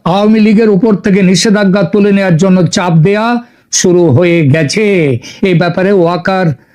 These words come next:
যে জেনারেল ওয়াকারুজ্জামান, তিনি এগিয়ে এসেছেন। ইউনূসের অন্তর্বর্তী সরকার হটিয়ে কেয়ারটেকার সরকার নিয়ে আসা এই চাপেরই ফল। এটা হতে আদৌ দেরি হবে না, আগামী কয়েকদিনের মধ্যে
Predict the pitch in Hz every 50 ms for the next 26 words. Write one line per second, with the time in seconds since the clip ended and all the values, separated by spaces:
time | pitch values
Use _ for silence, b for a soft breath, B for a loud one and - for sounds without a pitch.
0 | b b b b b b - 151 151 165 156 139 151 175 175 175 175 170 160 156
1 | 175 190 175 - 208 190 180 175 143 127 175 175 180 202 208 180 170 - 185 175
2 | 175 170 160 139 143 160 151 151 143 - 185 165 165 202 214 226 240 226 B B
3 | B B B B _ _ _ _ _ _ _ _ - 208 208 220 220 226 196 -
4 | 226 220 196 190 202 196 165 240 240 202 220 220 220 - 233 190 - 202 202 170
5 | - 220 202 165 151 175 190 165 220 233 240 247 247 247 247 B B B B B
6 | - 233 254 269 254 - - - 226 190 226 208 175 160 - - 196 185 170 -
7 | 202 185 185 196 185 165 b b b b b b b b - 175 175 185 185 185
8 | 175 170 - - 202 202 220 226 220 - _ _ - 185 170 175 165 170 - 180
9 | 165 127 180 175 165 170 135 - - 165 131 117 113 113 B B B B B B
10 | 233 226 - 254 247 226 180 185 214 - 190 247 226 - 185 190 180 233 247 247
11 | 180 165 202 190 196 190 151 165 170 180 175 170 165 165 175 190 202 B B B
12 | B B B 185 180 180 214 208 214 208 - - 233 240 262 277 233 208 262 262
13 | 247 240 214 208 196 202 214 180 175 214 240 240 247 247 262